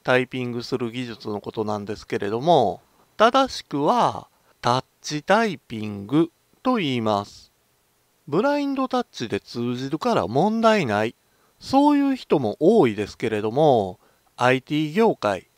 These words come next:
特にアイティー教育に関わる人には、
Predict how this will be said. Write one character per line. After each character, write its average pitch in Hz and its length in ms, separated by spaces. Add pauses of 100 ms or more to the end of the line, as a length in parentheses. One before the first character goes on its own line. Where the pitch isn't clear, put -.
(360)
特 269 260
に 151 400 (220)
ア 156 160
イ 196 120
テ - 140
ィ 233 120
ー - 100
教 311 340
育 262 220
に 277 160
関 131 280
わ 131 80
る 131 120
人 139 240
に 117 140
は、 120 340